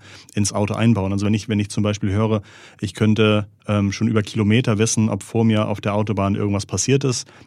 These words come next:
möchte ich das natürlich am liebsten morgen haben. Ähm, zwei, zwei, zwei Themen. Wie, wie lange wird's eigentlich dauern, bis solche, bis solche Lösungen wirklich im, im Fahrzeug zu finden sind?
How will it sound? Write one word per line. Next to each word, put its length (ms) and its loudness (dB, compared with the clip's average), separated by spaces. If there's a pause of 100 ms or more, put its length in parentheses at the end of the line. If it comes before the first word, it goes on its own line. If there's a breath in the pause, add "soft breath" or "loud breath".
möchte 220 0
ich 20 -4
das 160 0
natürlich 340 -2
am 80 2
liebsten 320 0
morgen 320 0
haben. 320 0 (420 loud breath)
Ähm, 580 2 (800)
zwei, 320 -2
zwei, 460 2
zwei 260 0
Themen. 440 2
Wie, 420 2 (120)
wie 220 -2
lange 240 6
wird's 160 2
eigentlich 280 -2
dauern, 440 2
bis 200 -2
solche, 540 2
bis 200 -6
solche 260 0
Lösungen 480 2
wirklich 320 -2
im, 440 0
im 120 0
Fahrzeug 640 -2 (300)
zu 160 -4
finden 380 2
sind? 260 2